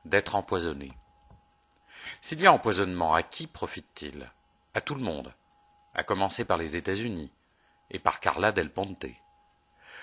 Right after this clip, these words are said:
Le procès de Milosevic n'a que trop duré. Ce procès qui devait prouver facilement la culpabilité de Milosevic s'enlise depuis cinq ans. L'accusé, à qui l'on a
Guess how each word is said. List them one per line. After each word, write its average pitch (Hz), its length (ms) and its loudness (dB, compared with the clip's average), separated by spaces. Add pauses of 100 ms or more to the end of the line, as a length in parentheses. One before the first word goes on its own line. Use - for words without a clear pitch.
(140)
Le 107 80 0
procès 170 300 6
de 170 100 2
Milosevic 120 680 2
n'a 90 100 -2
que 95 100 -4
trop - 220 -8
duré. 101 380 -2 (640)
Ce - 120 -2
procès 170 420 2
qui - 140 -8
devait 117 300 4
prouver 135 540 -2
facilement 104 680 -2 (340)
la 90 120 -2
culpabilité 113 720 0
de 95 100 -2
Milosevic 90 800 -4 (400)
s'enlise 160 720 0
depuis 107 280 -4
cinq - 420 -4
ans. 73 180 -6 (1080)
L'accusé, 98 640 0
à 80 100 2
qui - 200 -10
l'on 87 320 -2
a 90 300 8